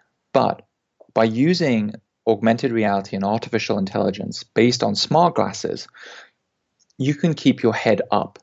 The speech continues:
as opposed to looking down at your palms, whereas a smartphone or a tablet, or looking at a computer screen,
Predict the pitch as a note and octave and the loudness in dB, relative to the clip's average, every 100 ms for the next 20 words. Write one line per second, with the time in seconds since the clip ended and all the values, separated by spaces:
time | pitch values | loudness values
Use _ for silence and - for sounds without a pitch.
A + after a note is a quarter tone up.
0 | _ _ _ - A#2 B2+ A#2+ A2 A#2+ C#3 | _ _ _ 0 2 2 0 2 2 2
1 | B2+ A2 G2+ G#2+ B2+ _ _ _ _ _ | 0 0 0 -6 -12 _ _ _ _ _
2 | _ _ _ - - A#2+ A2 G2+ - F3 | _ _ _ -10 -4 -2 0 -2 2 2
3 | D3 G#2+ A#2+ - - - A2+ G2 G#2+ - | 4 0 -6 -12 -16 -12 -8 -6 -2 2
4 | A2+ - A#2 A2 A2 - G#2+ G2 G#2+ - | 2 2 0 2 0 -2 -2 -2 -6 -8
5 | - - G#2 A2 A#2 G#2 G#2 E3+ E3 - | -20 -2 0 0 -2 -6 -4 -2 -2 -2
6 | G#2+ G#2 | -4 -4